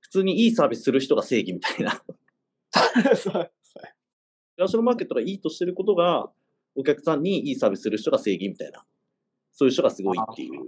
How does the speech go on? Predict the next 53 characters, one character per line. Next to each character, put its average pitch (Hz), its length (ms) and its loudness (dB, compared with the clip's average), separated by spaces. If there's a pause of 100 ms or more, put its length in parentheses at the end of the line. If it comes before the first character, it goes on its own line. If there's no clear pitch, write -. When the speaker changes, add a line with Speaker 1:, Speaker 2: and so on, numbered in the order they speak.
(280)
Speaker 1:
ま 110 100 -8
あ、 127 140 0
考 117 100 4
え 117 60 6
方 117 220 -2
な 87 100 -12
ん 87 80 -20
で。 87 340 -4 (1300)
そ - 120 -2
う 175 40 0
す 196 100 4
る - 80 -8
と、 92 360 2 (360)
ま 120 120 0
あ、 139 80 -6 (100)
林 151 260 0
さ 160 100 2
ん 156 40 2
み 160 80 -2
た 117 120 2
い 90 60 -6
に、 90 240 -6
も 110 100 -8
う - 20 -12
と 226 100 2
に 233 60 4
か - 60 -4
く 104 80 0
俺 113 120 2
い 180 120 0
い 180 40 -2
仕 - 320 -10
事 107 160 -2
し - 80 -8
た 135 100 0
い 131 60 0
ん 110 60 -4
だ、 - 220 -6
そ - 180 -10
れ 139 100 0
が 139 80 -4
楽 139 100 -2
し - 60 -6
い 151 60 -2
ん - 20 -2
だ 95 120 2
っ - 60 -10
て - 100 -16
人 - 180 -6
に 90 100 -4
は、 82 320 -4
ま 85 80 -12
あ、 - 40 -14